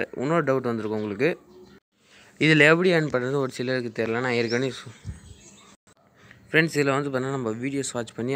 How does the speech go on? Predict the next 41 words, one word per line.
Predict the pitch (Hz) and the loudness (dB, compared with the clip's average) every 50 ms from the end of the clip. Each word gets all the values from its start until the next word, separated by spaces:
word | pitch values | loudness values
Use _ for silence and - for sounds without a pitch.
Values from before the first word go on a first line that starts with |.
| 135 | -2
அதுக்கு | 120 107 117 107 101 - 120 113 | -2 -2 -2 -4 0 0 0 0
அந்த | 113 110 110 117 | 0 0 -2 -2
வீடியோஸ்க்கு | 135 139 143 135 - - - 117 | 0 0 0 -2 -2 -2 -4 -4
ஒரு | 101 110 | -2 0
லைக் | 120 127 123 - - | -2 -2 -2 -4 -4
போட்டா, | 117 110 - 123 127 123 | -4 -4 -2 -2 -2 -2
அந்த | 117 113 120 | 0 0 0
வீடியோஸ் | 123 127 131 127 - - - 123 | 2 2 2 2 2 2 4 4
கமெண்ட் | 120 123 131 131 120 - | 4 4 2 0 0 0
பண்ணா, | 117 120 123 131 | 0 0 2 2
அந்த | 131 123 113 120 | 0 0 -2 -2
வீடியோஸ் | 127 135 135 139 131 123 - - 120 117 | -2 0 0 0 0 0 0 -2 0 0
நாம | 113 120 127 127 127 127 | 2 2 2 4 4 4
எதனா | 123 131 135 135 | 6 6 4 4
ஒரு | 123 120 117 | 4 2 2
வீடியோ | 120 127 117 110 | 4 4 4 4
அப்லோட் | 110 120 120 120 107 - - | 4 4 2 2 2 0 -2
பண்ணா, | 110 113 131 147 156 - - - - - - - - - 110 | 0 2 2 0 0 -4 -12 -18 -18 -18 -20 -6 0 2 2
அந்த | 117 127 127 131 123 110 - - | 4 4 2 0 0 0 0 0
பாயிண்ட் | 131 139 143 131 127 123 | 0 0 0 0 -2 -4
வந்து | 127 123 113 113 | -4 -4 -2 -2
பாத்தீங்கன்னா, | 113 104 107 101 110 127 151 - - 117 | -2 -2 -2 -4 -4 -4 -4 -2 -2 -2
நம்மளுக்கு | 120 120 127 127 123 127 123 - | -2 -2 -4 -6 -6 -6 -4 -2
பாயிண்ட் | 120 120 113 110 - | -2 0 -2 -4 -6
சேரும். | - 107 101 113 - - - - - - - - - - - - - | -6 -6 -8 -8 -12 -16 -20 -20 -20 -20 -20 -20 -20 -14 -2 2 2
அதுக்கு | 123 135 135 123 123 127 120 131 127 | 4 4 2 0 0 0 2 2 2
அது | 123 127 127 131 | 0 0 -2 -2
எங்க | 151 147 156 143 | -2 -2 -2 -2
ஏறும்னா | 127 127 131 127 120 | -2 -4 -4 -4 -6
வந்து | 117 110 120 | -6 -6 -8
பாத்தீங்கன்னா, | 135 143 139 123 | -8 -6 -6 -4
அந்த | 120 117 123 | -2 -2 -2
ஏர்ன்ட் | 135 143 135 120 - | -2 -2 -4 -4 -4
பாயிண்ட்ஸ்ல | 117 113 110 - 113 113 107 104 | -4 -4 -4 -6 -6 -6 -6 -6
ஏறும். | 101 107 - - - - - - - - - | -6 -8 -10 -14 -16 -20 -20 -20 -16 -10 -2
இந்த | 135 135 127 120 127 | 2 4 4 6 4
ரெஃபரல் | 131 - 175 175 170 139 - | 4 2 0 0 0 0 0
பாயிண்ட்ல | 139 131 123 135 147 147 135 139 | 0 0 0 0 0 2 2 2
ஏர்ன்ட் | 156 160 156 151 - 131 | 2 0 0 -2 -2 -2
பாயிண்ட்ஸ்க்கு | 127 123 117 - 117 120 120 | -2 -2 -4 -6 -6 -2 -2
மாறினா | 120 120 120 117 | 0 0 0 0